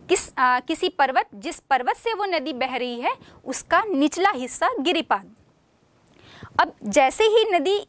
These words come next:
अपने गिरिपाद वाली अवस्था में, आ, गिरिपाद वाली स्थिति में आती है तो क्या होता है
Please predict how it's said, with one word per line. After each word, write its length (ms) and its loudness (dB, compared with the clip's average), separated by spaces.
अपने 300 0
गिरिपाद 600 -2
वाली 300 2
अवस्था 420 0
में, 120 -4
आ, 300 -2
गिरिपाद 560 0
वाली 280 0
स्थिति 300 -8
में 120 -2
आती 280 -2
है 140 -4
तो 80 2
क्या 200 4
होता 300 2
है 140 -2